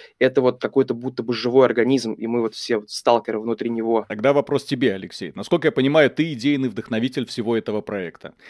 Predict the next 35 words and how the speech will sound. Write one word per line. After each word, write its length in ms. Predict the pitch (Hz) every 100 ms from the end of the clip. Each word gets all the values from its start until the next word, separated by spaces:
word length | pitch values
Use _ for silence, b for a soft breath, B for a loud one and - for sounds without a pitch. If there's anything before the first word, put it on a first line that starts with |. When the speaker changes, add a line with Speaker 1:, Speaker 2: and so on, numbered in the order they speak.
| B
Speaker 2:
Ты 120 | - 135
человек, 360 | 131 131 143
который 260 | - 131 131
захотел 440 | 104 113 107 139
рассказать 480 | 127 - 117 113 123
свою 440 | - 117 123 147 110
историю 580 | - - 147 151 117 87
в 40 | 101
этой 240 | 113 107
самой 320 | - 110 107
зоне, 320 | 101 147 135 101
даже 260 | 123 120
немного 420 | 120 120 151 135
изменить 680 | 131 151 123 131 156 143 98
эту 220 | - - 92
зону, 340 | 110 147 92
да? 280 | 82 123 156 B B B
Вот, 240 | 101 92 -
н-, 200 | 92 - _ -
начали 380 | 117 139 131 113
вы 120 | 110
это 180 | 113 110
работать, 600 | 110 104 117 - 104 - 107
э, 360 | 98 90 85 -
сколько, 300 | - 85 _
в 60 |
шестнадцатом 520 | - 107 131 117 - 113
году? 440 | 127 165 240 196 - _
И, 320 | - 104 101 101
или 280 | - 120 117
даже, 280 | 110 113 113
может 260 | 113 101
быть, 180 | 104 104
немного 400 | 113 117 113 120
раньше. 460 | 151 190 - 113